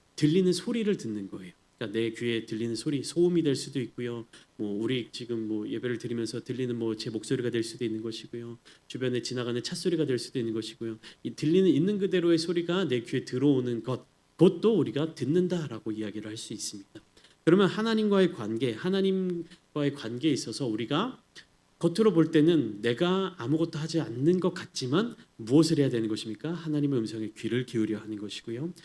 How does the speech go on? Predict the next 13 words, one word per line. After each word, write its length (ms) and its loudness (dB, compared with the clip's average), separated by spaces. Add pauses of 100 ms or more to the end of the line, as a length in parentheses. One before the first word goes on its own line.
(200)
하나님께서 440 4
역사하시는 640 0
자리를 560 0 (160)
바라보아야 580 -2
하는 180 -10
것이고요. 400 -14 (460)
하나님께서 460 2
명령하시는 640 2
그 80 -4
명령을 640 0 (200)
기다려야 580 0
하는 180 -8
것입니다. 520 -16